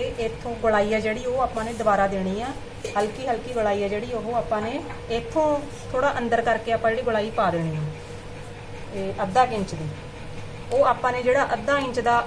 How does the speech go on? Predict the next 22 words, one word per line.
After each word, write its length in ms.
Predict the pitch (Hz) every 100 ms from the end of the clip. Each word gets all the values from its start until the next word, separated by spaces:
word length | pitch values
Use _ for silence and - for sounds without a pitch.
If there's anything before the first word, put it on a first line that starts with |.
| 247
ਅੰਦਰ 280 | 233 233 226
ਨੂੰ 180 | 233
ਕਟਿੰਗ 300 | 226 233 269
ਕਰਨੀ 280 | 262 233 226
ਹੁੰਦੀ 240 | 226 214 226
ਆ, 60 |
ਉਹ 220 | 220 220 240
ਆਪਾਂ 260 | - 226
ਨੇ 100 | 226 233
ਪਲੇਟ 220 | 226 208
ਪਾਉਣ 260 | 226 214 208
ਤੋਂ 180 | 226 233
ਜਿਹੜੀ 240 | 226 269 277 - - - 170
ਬਾਅਦ 340 | 196 190 226 285 269
ਕਟਿੰਗ 220 | 269 269
ਕਰਨੀ 260 | 240 202
ਆ, 60 | 240
ਉਹ 140 | 240 262
ਆਪਾਂ 140 | 269
ਪਹਿਲਾਂ 280 | 254 233 277
ਨਹੀਂ 100 | 277
ਕਰਨੀ। 260 | 202 -